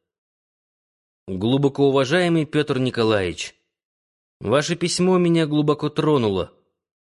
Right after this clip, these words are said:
В таком содружестве и чувства, и работы — источник сил и надежд в тяжкое время перемены боевого счастья.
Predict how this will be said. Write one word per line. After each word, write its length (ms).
В 100
таком 300
содружестве 760
и 160
чувства, 460
и 160
работы — 720
источник 560
сил 280
и 140
надежд 520
в 100
тяжкое 460
время 380
перемены 680
боевого 480
счастья. 720